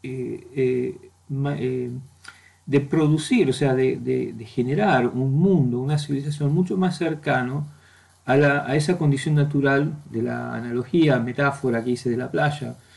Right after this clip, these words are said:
O sea que eh, estamos acercándonos a poder no necesitar de una dirigencia gubernamental y simplemente ir, eh, a-, acomodándonos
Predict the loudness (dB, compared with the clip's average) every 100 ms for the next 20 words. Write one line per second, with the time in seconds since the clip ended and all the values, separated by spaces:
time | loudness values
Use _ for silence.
0 | -20 _ -8 -2 0 2 2 0 -2 _
1 | _ _ -20 _ _ _ -8 -2 -2 -2
2 | -6 -12 -12 -6 2 2 2 -2 0 0
3 | 2 2 4 4 4 2 -2 -6 0 2
4 | 2 0 -2 2 4 4 2 -2 -4 -6
5 | -4 -2 -2 -4 -10 _ _ _ _ _
6 | _ _ _ _ -18 -16 -2 2 4 4
7 | 4 4 0 0 0 2 0 -2 -2 -2
8 | -4 -4 -4 -4 -2 0 0 -4 -12 -20
9 | _ _ 0 2 2 4 4 4 4 4
10 | 2 4 2 2 -4 -12 -10 -12 -14 -16
11 | -18 -18 -10 -4 0 2 4 4 4 2
12 | 0 0 -12